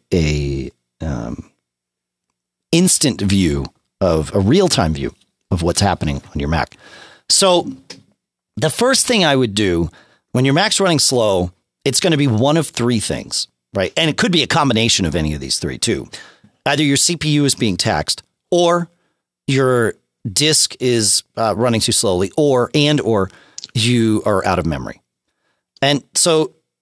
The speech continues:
the first thing I'm gonna look at is memory. In iStat menus,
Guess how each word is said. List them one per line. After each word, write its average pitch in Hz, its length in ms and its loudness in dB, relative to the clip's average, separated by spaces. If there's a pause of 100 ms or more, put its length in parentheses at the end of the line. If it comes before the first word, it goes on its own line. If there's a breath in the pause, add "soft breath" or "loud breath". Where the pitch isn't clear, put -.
(520)
the 160 140 0
first 262 400 0
thing 127 160 2
I'm 101 200 2
gonna 98 140 2
look 85 280 -4
at 60 260 -4 (420)
is 110 240 0
memory. 71 480 -4 (720)
In 127 100 0
iStat 175 460 0
menus, 131 500 2